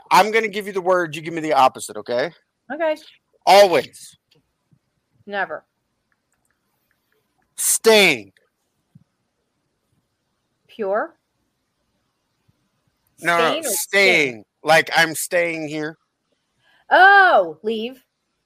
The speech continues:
Speaker 1: Okay. Uh, take.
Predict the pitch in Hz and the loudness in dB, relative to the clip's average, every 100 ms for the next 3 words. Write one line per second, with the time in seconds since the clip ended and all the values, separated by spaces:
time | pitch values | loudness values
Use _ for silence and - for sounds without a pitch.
0 | _ _ _ _ 143 131 147 139 175 _ | _ _ _ _ -8 0 2 2 -2 _
1 | _ _ _ _ _ _ _ _ - 147 | _ _ _ _ _ _ _ _ 2 6
2 | 143 139 139 123 123 - 196 208 285 - | 8 6 6 2 -2 -4 0 0 0 -10